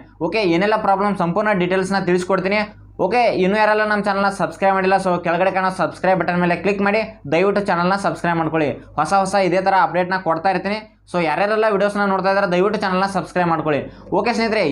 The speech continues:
ಎಸ್ ಎಸ್ ಸಿ ಅವರು ಒಂದು ಹೊಸದಾಗಿ ನೋಟಿಫಿಕೇಶನ್ ಬಿಟ್ಟಿದ್ದಾರೆ. ನೋಟಿಫಿಕೇಶನ್ ಏನು ಅಂತ ಸಂಪೂರ್ಣ ತಿಳಿಸ್ಕೊಡ್ತೀನಿ, ಯಾರು ಕೂಡ ವಿಡಿಯೋನ ಸ್ಕಿಪ್ ಮಾಡಕ್ಕೆ ಹೋಗಬೇಡಿ.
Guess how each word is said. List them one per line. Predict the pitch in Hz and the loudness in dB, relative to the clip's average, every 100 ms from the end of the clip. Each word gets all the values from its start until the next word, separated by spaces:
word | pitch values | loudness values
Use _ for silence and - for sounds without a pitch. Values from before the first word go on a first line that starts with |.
| 151 | 0
ಎಸ್ | - | -2
ಎಸ್ | 220 | -2
ಸಿ | 226 | 0
ಅವರು | 214 214 | 2 2
ಒಂದು | 208 | 2
ಹೊಸದಾಗಿ | 180 - 202 208 | 2 0 0 0
ನೋಟಿಫಿಕೇಶನ್ | 175 170 185 202 190 | 0 0 -2 0 0
ಬಿಟ್ಟಿದ್ದಾರೆ. | 165 175 180 208 - - - | 0 0 0 0 -4 -12 -2
ನೋಟಿಫಿಕೇಶನ್ | 165 190 214 226 220 202 190 | 0 0 -2 -2 0 2 2
ಏನು | 214 | 2
ಅಂತ | 208 202 | 0 0
ಸಂಪೂರ್ಣ | 180 180 202 190 | 0 2 2 2
ತಿಳಿಸ್ಕೊಡ್ತೀನಿ, | 196 190 190 180 220 202 | 0 0 -2 0 0 0
ಯಾರು | 165 190 | 0 0
ಕೂಡ | 196 190 | 2 2
ವಿಡಿಯೋನ | 175 175 190 202 | 2 2 0 -2
ಸ್ಕಿಪ್ | - 185 175 | -4 -2 0
ಮಾಡಕ್ಕೆ | 180 196 156 | 0 -2 -2
ಹೋಗಬೇಡಿ. | 165 160 156 | 0 0 0